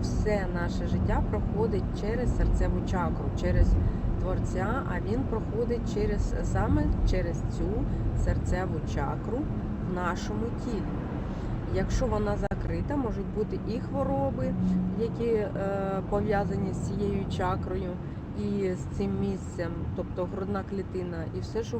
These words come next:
хочеш, неприйняття себе, неприйняття інших людей. І ми зробимо зараз цю практичну роботу.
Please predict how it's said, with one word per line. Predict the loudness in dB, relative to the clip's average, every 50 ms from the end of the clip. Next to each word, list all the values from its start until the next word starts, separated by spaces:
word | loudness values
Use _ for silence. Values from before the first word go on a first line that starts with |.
| -4
хочеш, | -4 -4 -4 -4 -6 -6
неприйняття | -4 -2 -2 -4 -4 -4 -6 -4 -4 -4 -6 -6 -4 -4 -4 -4
себе, | -4 -4 -6 -6 -6 -2 -2 -2 0 -2 -2 -6 -8 -8 -10 -10 -10 -10 -8 -6
неприйняття | -4 -4 -4 -4 -4 -4 -4 -4 -4 -6 -6 -6 -6 -6
інших | -4 -4 -2 -4 -4 -4 -2 -4 -4 -4 -4 -4
людей. | -4 -4 -2 0 -2 0 0 -2 -4 -8 -12 -16 -16 -16 -14 -14 -12 -8
І | -8 -6 -4 -4 -6 -6 -8 -4
ми | -2 0 0 0 0 -4 -6
зробимо | -6 -6 -2 0 0 0 2 2 0 0 0 -2
зараз | -2 -2 -2 -2 -2 -4 -6 -8 -12 -10 -6
цю | -4 -4 -4 -4 -6 -12 -8
практичну | -8 -8 -8 -8 -10 -8 -8 -8 -8 -8 -8 -8 -8 -8 -10 -12 -8
роботу. | -8 -6 -4 -4 -6 -8 -8 -10